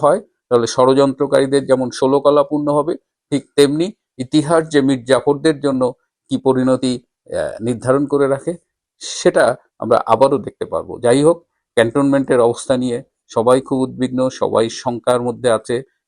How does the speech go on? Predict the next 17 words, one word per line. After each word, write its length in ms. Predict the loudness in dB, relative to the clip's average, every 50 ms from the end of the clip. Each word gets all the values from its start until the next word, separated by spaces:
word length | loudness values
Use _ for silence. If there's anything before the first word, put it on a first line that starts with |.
| _ _
জানি 240 | -2 -2 0 0 -2
না 100 | -4 -4 -6
কি 160 | -6 -6 -4
হবে। 260 | 0 0 0 0 0 -4 -6 -12 _ _ _ _
এই 120 | -8 -8 -8 -4
ছোট্ট 260 | -4 -4 -4 -6 _ _ -4 0 0 -2
দেশটা 300 | -2 -2 -2 0 0 0 0 -2 _ _ _ _ -8 -6
এত 100 | 0 0 0 2 4
বড় 140 | 4 2 2 0 -2
ষড়যন্ত্রের 520 | -2 0 0 2 0 0 -2 -2 -2 -4 -2 -4
মধ্যে 200 | -6 -4 -4 -4 -2 0
পড়ে 160 | 0 2 2 2
গেছে, 220 | 0 -2 -2 -8 -8 -8 -10 _ _ _ _ -8
সেখান 200 | -4 -4 -4 -4 -4
থেকে 140 | -8 -10 -8
কিভাবে 340 | -10 -6 -4 -4 -2 -2 -4
উদ্ধার 360 | -6 -6 -10 -8 -2 -2 -2